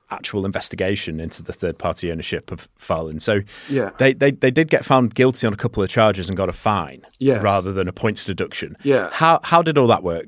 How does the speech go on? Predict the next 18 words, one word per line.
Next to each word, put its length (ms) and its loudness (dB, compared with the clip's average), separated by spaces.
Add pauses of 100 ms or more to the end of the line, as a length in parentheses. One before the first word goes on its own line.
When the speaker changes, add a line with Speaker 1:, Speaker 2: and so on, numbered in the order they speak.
Speaker 1:
Because 480 -2
that, 240 2
that 260 -10
still 240 0
seems 260 0
like 140 2
they're 220 2 (240)
guilty 260 0
of 80 -6
something. 380 -6 (520)
Speaker 2:
Yeah, 400 4
I 100 -2
mean, 160 0
I 100 -4
think 320 -6
it 80 -4
was, 360 -6
uh, 120 -6